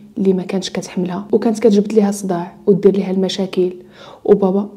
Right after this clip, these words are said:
اللي كان زهواني بزاف. ولكن انا صراحه كان لاصق ليا في الذاكره ديالي انه فاش كنت صغيره كان بابا ديما مسفرنا وجالسين في الاوتيلات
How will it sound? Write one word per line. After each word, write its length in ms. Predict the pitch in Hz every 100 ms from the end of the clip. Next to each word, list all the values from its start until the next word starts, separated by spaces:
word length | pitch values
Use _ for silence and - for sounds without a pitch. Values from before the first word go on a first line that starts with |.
| -
اللي 120 | 185
كان 220 | 180 175
زهواني 400 | 170 180 175 175
بزاف. 420 | 180 202 180 180 - - _ _ _ - - -
ولكن 380 | 233 240 247 381
انا 220 | - 226
صراحه 380 | 269 208 220 214 202 202
كان 160 | - 196
لاصق 240 | 208 - 202
ليا 100 | 190
في 80 |
الذاكره 500 | 185 - 220 220 196
ديالي 380 | 180 185 180 202 - - 190
انه 160 | 190
فاش 220 | 190 196
كنت 200 | - 208
صغيره 480 | 208 202 220 220 214 - - - -
كان 140 | 226
بابا 180 | 226 269
ديما 220 | 262 339
مسفرنا 680 | 285 - - 208 196 202 214
وجالسين 500 | 220 208 196 170 202
في 120 | 196
الاوتيلات 580 | 196 202 190 190 196 196